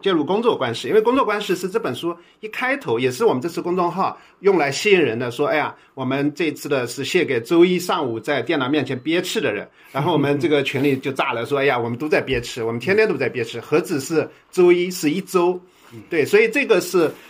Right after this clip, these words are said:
Speaker 1: 也是当下年轻人呢，我觉得是工作的一种异化吧，
Speaker 2: 嗯。
Speaker 1: 就是他对工作的认知，很多人都是说，哦，上班如上坟，甚至比上坟还不如。
Speaker 2: <laughs>
Speaker 1: 对，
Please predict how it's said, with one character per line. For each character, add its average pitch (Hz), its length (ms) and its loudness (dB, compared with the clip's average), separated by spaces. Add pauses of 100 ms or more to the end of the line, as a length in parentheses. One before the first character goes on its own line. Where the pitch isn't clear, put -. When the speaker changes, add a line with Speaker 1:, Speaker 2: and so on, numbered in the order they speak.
Speaker 1:
也 143 100 -2
是 185 140 -4
当 208 180 0
下 220 120 -2
年 143 180 0
轻 185 160 -2
人 151 140 2
呢， 135 120 2
我 117 140 -2
觉 113 100 -6
得 160 160 -2 (220)
是 135 220 -8 (180)
工 151 160 -4
作 165 100 -2
的 123 140 -2
一 - 20 -8
种 120 240 -8
异 147 160 -8
化 123 280 -6
吧， 98 140 -10
Speaker 2:
嗯。 - 40 -14
Speaker 1:
就 160 80 -6
是 131 100 -4
他 139 220 -4
对 151 240 -4
工 180 180 -2
作 202 140 2
的 131 160 0
认 160 240 0
知， 143 140 -6
很 131 120 -6
多 135 140 0
人 123 160 0
都 127 140 -8
是 120 100 -16
说， 120 140 -6
哦， 113 200 -8
上 117 200 -10
班 113 160 -4
如 101 80 -12
上 117 200 -8
坟， 101 200 -14
甚 120 180 -8
至 120 100 -14
比 113 160 -16
上 156 240 -6
坟 110 160 -8
还 113 160 -6
不 131 120 -10
如。 110 100 -10 (320)
Speaker 2:
<laughs> 151 240 -10
Speaker 1:
对， 156 260 -2